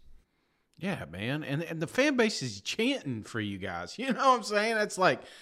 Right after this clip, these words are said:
I hope they travel well up there. I hope they make their own noise because this, I don't know about you, Mike, but I, I hate when the S E C loses games. That, that Georgia Clemson game, that I,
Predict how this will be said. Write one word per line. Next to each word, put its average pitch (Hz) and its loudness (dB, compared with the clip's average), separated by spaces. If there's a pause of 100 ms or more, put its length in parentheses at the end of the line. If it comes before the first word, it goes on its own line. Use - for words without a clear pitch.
(260)
I 277 12
hope 220 6
they 135 6
travel 165 8
well 139 6
up 131 4
there. 131 6
I 135 10
hope 165 2
they 139 8
make 131 2
their 120 2
own 123 0
noise 120 0
because 110 -2 (560)
this, 226 0 (360)
I 214 8
don't 240 6
know 202 6
about 151 4
you, 151 4
Mike, 123 2
but 127 2
I, 202 2
I 180 6
hate 180 2
when 147 -2
the 135 -2
S 147 0
E 120 -6
C 139 0
loses 123 -2
games. 104 -2 (260)
That, 147 4
that 185 8
Georgia 185 6
Clemson 190 -2
game, 208 0
that 196 2
I, 170 2